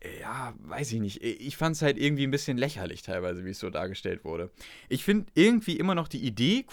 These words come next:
cool, halt irgendwie, dass Thor nur ein Einzelkind ist. Und es gab auch vo-, am Anfang der Folge so eine Einführung, in der man gesehen hat, was er mit Loki alles nicht gemacht hat und so. Und dass Loki,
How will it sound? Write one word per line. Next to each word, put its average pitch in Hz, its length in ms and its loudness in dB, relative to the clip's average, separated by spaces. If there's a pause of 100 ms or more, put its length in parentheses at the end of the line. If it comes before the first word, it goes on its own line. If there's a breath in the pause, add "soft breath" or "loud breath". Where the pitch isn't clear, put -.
cool, 247 420 0 (160)
halt 147 220 -2
irgendwie, 160 220 0
dass 139 200 -2
Thor 147 200 2
nur 135 140 2
ein 123 60 0
Einzelkind 165 580 0
ist. 147 200 -2
Und 117 80 2
es 113 120 -4
gab 120 160 6
auch 113 100 2
vo-, - 200 -4
am 110 140 0
Anfang 123 360 -2
der 113 100 2
Folge 113 320 2
so 104 80 -2
eine 101 220 -2
Einführung, 170 680 2 (380 loud breath)
in 101 60 -2
der 110 80 6
man 113 200 4
gesehen 113 320 2
hat, 110 180 -2 (220 soft breath)
was 110 180 2
er 113 80 2
mit 107 120 2
Loki 113 280 4
alles 101 220 2
nicht 151 180 4
gemacht 156 300 2
hat 143 120 0
und 127 100 -2
so. 127 220 -2
Und 95 180 -2
dass 104 160 0
Loki, 113 560 2